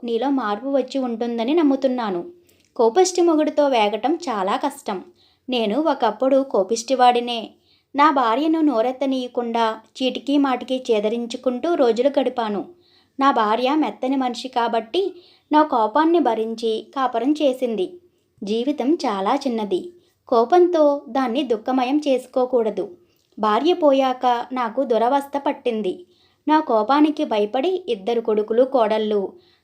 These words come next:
నన్ను తమ ఇంట చేరనివ్వలేదు. ఆ రోజు సత్రంలో మీ పక్క గదిలోనే ఉన్న నేను మీ సంభాషణ అంతా విన్నాను. నువ్వు నిజంగా మారి ఉంటే వసంతను తీసుకుని మా ఇంటికి రా.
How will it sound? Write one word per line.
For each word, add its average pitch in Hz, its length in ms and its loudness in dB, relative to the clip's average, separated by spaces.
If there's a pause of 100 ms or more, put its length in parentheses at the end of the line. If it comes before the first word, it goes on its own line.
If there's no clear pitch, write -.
నన్ను 233 360 -2
తమ 269 220 0
ఇంట 208 300 -2
చేరనివ్వలేదు. 240 960 -2 (520)
ఆ 277 120 4
రోజు 254 300 4
సత్రంలో 269 840 0
మీ 277 120 2
పక్క 220 260 -4
గదిలోనే 254 540 2
ఉన్న 247 240 -4
నేను 233 560 -4 (360)
మీ 269 120 0
సంభాషణ 226 540 -2
అంతా 196 320 -2
విన్నాను. 240 520 2 (520)
నువ్వు 226 220 0
నిజంగా 220 500 0
మారి 220 320 0
ఉంటే 254 480 -2 (380)
వసంతను 311 480 0
తీసుకుని 262 560 -2
మా 294 200 2
ఇంటికి 233 340 -2
రా. 285 240 2